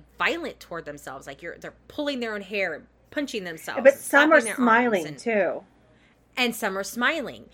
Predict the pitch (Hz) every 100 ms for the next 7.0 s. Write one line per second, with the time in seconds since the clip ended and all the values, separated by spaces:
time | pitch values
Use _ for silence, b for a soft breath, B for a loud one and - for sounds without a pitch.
0 | b b _ 240 220 214 214 190 233 254
1 | 226 - 226 226 247 - 208 208 202 -
2 | 196 190 226 - 165 175 165 165 254 254
3 | 165 165 - 254 185 - - 226 269 160
4 | 147 156 - _ b b - 190 - -
5 | - 247 269 202 185 170 175 202 233 -
6 | 190 180 165 147 - 285 277 151 131